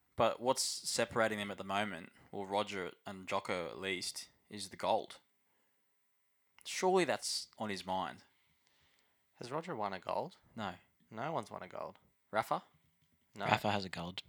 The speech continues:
Speaker 1: Rafa's got a
Speaker 2: Does
Speaker 1: gold.
Speaker 2: Rafa have a gold?
Speaker 1: I'm pretty sure he
Speaker 2: I thought
Speaker 1: does.
Speaker 2: just Andy had a gold.
Speaker 3: No, Andy's got two, Raf's got one.
Speaker 2: Two
Speaker 1: Oh,
Speaker 2: golds?
Speaker 1: <laughs> that must be
Speaker 2: Sir
Speaker 1: nice.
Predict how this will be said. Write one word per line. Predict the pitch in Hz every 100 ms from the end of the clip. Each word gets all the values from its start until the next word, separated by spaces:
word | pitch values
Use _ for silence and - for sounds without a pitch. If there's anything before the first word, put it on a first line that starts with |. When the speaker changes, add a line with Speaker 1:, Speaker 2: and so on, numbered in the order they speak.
| -
Speaker 1:
Rafa's | 113 113
got | - 92
a |
Speaker 2:
Does | 95
Speaker 1:
gold. | 101
Speaker 2:
Rafa | 180 190
have | 156
a |
gold? | 110 92 131 - - _ _ -
Speaker 1:
I'm | -
pretty | 143
sure | 123 104 131
he |
Speaker 2:
I | -
thought | 123 147
Speaker 1:
does. | 131
Speaker 2:
just |
Andy | 95 95 120
had | 107
a | 92
gold. | 90 80 78 -
Speaker 3:
No, | 92
Andy's | - 101 110
got | 110 -
two, | - 98
Raf's | 92 -
got | 87
one. | 92 95 - - - _ - _ _
Speaker 2:
Two | - 214 269 294
Speaker 1:
Oh, | 180 175 156 131 - 226 -
Speaker 2:
golds? | - - 214
Speaker 1:
<laughs> | -
that | 202 -
must | 160 196 196 -
be | 165
Speaker 2:
Sir | 151
Speaker 1:
nice. | 160 165 208 185